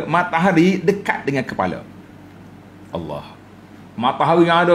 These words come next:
ni berapa ribu, berapa, berapa jauh jarak. Panas kita. Atas kepala esok. Peluh mengalir deras dan hati yang gundah gulana. Sangat takut.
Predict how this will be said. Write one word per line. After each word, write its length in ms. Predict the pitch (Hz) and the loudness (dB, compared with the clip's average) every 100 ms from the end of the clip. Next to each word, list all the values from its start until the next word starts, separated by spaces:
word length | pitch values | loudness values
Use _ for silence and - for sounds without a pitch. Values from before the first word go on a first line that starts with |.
| 170 | 2
ni 100 | 180 | 2
berapa 400 | 127 135 175 175 | 0 0 2 2
ribu, 320 | 151 175 156 | 2 2 2
berapa, 240 | 131 165 165 | 0 0 0
berapa 400 | 131 143 165 147 | 0 0 0 0
jauh 320 | 175 185 135 | 2 2 2
jarak. 340 | - 143 - - - - | 0 0 -2 -8 -20 -8
Panas 400 | 151 180 220 135 | -4 -2 -2 -4
kita. 240 | 147 - - - - - | -6 -8 -12 -16 -20 -4
Atas 240 | - 165 - | -4 -4 -4
kepala 240 | 180 147 85 | 0 0 -2
esok. 240 | 82 - - - - - - - - - - - - - - - - - - - - - - - - - | -6 -14 -20 -20 -20 -20 -20 -20 -20 -20 -20 -20 -20 -20 -20 -20 -20 -20 -20 -20 -20 -20 -20 -20 -8 0
Peluh 240 | 190 247 | 4 6
mengalir 480 | 196 196 208 220 208 | 6 4 4 4 4
deras 640 | 165 143 160 - - - - - - - - - - - | 4 2 0 -2 -10 -16 -20 -20 -20 -20 -20 -20 -20 -12
dan 320 | 110 143 143 | -2 0 0
hati 560 | - 160 156 - 175 165 | -4 -4 -4 -4 -4 -2
yang 240 | 165 123 | -2 -2
gundah 320 | 127 190 185 - | 0 2 2 -2
gulana. 400 | - 131 98 90 - - | -4 -4 -4 -8 -18 -16
Sangat 560 | - 185 196 220 214 | -4 0 2 2 0
takut. 320 | 110 160 147 | -6 -6 -6